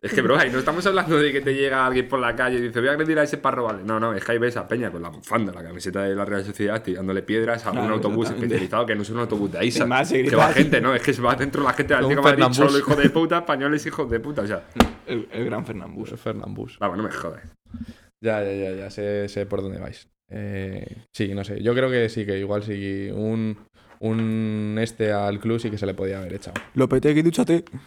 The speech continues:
Speaker 3: Pero bueno, al final Lopetegui, yo no sé por qué le tenéis tanto asco, tío. O sea, al final fue entrenador en Madrid y no lo hizo mal.
Speaker 2: <laughs> Manda por culo a Lopetegui.
Speaker 1: Pero,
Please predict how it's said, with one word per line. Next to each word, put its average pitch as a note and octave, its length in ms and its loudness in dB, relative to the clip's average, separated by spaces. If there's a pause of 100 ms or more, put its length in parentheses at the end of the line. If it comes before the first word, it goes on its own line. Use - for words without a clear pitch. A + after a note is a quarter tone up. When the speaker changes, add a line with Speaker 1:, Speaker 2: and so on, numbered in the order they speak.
(680)
Speaker 3:
Pero A2+ 160 2
bueno, B2 140 2
al A2+ 60 0
final A2 240 0
Lopetegui, B2 580 2
yo A2+ 120 2
no A2+ 100 -2
sé C3+ 80 -2
por A#2+ 140 2
qué A2 60 0
le G#2 80 -4
tenéis G2+ 200 -4
tanto G2+ 260 -6
asco, A2+ 280 -4
tío. A2 200 -4
O - 280 -14
sea, G2+ 140 -4
al G2 100 -6
final G2+ 220 -6
fue - 120 -6
entrenador A2 380 0
en A2 80 -4
Madrid A2+ 380 -2 (440)
y A2 60 -2
no A2 160 -2
lo G#2 60 -2
hizo - 160 -4
mal. A2 200 -4
Speaker 2:
<laughs> - 140 -10
Manda B2 140 -4
por A#2+ 180 -2
culo A2 260 -4
a G#2+ 60 -6
Lopetegui. G#2+ 520 -4 (140)
Speaker 1:
Pero, E2 160 -8